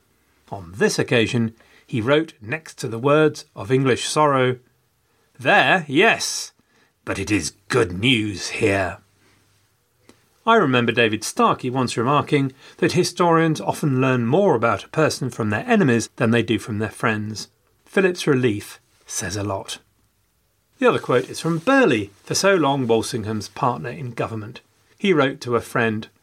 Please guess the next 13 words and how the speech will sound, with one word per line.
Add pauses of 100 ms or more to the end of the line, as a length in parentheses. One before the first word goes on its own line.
(100)
about
Walsingham's
death, (1080)
"I
am
fully
persuaded (260)
the
Queen's
Majesty
and
her
realm,